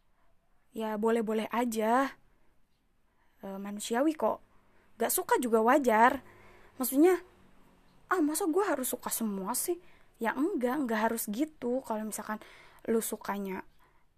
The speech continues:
B-, B L yang mature, ya udah, lo nggak usah ngehujat ke B L yang, eh, school life gitu, yang remaja, yang sweet-sweet.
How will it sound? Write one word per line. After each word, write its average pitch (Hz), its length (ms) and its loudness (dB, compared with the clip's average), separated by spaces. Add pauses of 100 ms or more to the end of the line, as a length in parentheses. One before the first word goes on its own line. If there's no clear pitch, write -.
(140)
B-, - 160 -20 (160)
B 190 160 -10
L 190 240 -4
yang 180 200 -10
mature, 269 680 -2 (320)
ya 190 160 -4
udah, 330 320 2
lo 349 160 0
nggak 214 160 4
usah 208 320 -4 (480)
ngehujat 208 480 -2 (160)
ke - 160 -18
B 185 240 0
L 190 160 0
yang, 190 400 -6 (720)
eh, 190 320 -10
school - 400 0
life 226 320 2
gitu, 254 400 -2
yang 190 240 -6
remaja, 208 560 0
yang 208 240 -2
sweet-sweet. 240 800 -6